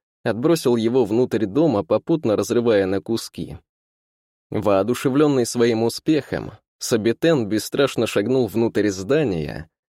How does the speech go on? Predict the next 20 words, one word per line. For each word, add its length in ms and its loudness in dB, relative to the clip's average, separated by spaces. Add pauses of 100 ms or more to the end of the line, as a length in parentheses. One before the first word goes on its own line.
(520)
и 140 2
рухнул, 480 2
как 260 0
подкошенное 720 0
дерево, 480 2
когда 280 0
ещё 400 2
один 280 0
конструкт, 720 -2
прятавшийся 680 0
сбоку 380 -2
от 100 -2
входа, 520 -2 (420)
обрушил 500 0
на 80 2
его 240 0
голову 460 0
удар 280 0
боевого 520 -2
посоха. 800 -4